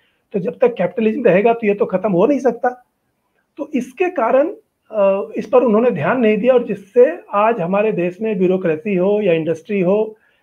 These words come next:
या entire political सिस्टम हो, वो भ्रष्टाचार में जी-, पूरी तरह लिप्त है। तो किसी न किसी रूप में ये समाजवाद से जुड़ा हुआ रोग है, ये मुझे ऐसा लगता है।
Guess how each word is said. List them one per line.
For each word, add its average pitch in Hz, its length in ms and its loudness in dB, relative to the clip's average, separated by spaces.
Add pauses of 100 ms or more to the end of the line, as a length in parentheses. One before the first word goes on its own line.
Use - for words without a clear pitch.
(200)
या 196 220 2 (100)
entire 220 440 2
political 190 420 0
सिस्टम 175 360 -6
हो, 139 240 -10 (140)
वो 294 120 -6
भ्रष्टाचार 190 640 -2
में 208 160 -4
जी-, 175 120 -16 (100)
पूरी 254 180 -4
तरह 180 220 2
लिप्त 151 300 -6
है। - 160 -20 (460)
तो 208 60 -6
किसी 247 280 0
न 339 100 0
किसी 254 240 -4
रूप 196 160 0
में 233 140 -2
ये 277 120 0
समाजवाद 180 640 0
से 240 100 2
जुड़ा 196 200 2
हुआ 175 200 2
रोग 147 280 0
है, - 180 -12 (640)
ये 180 760 -4
मुझे 175 200 2
ऐसा 160 280 2
लगता 135 300 -6
है। - 160 -20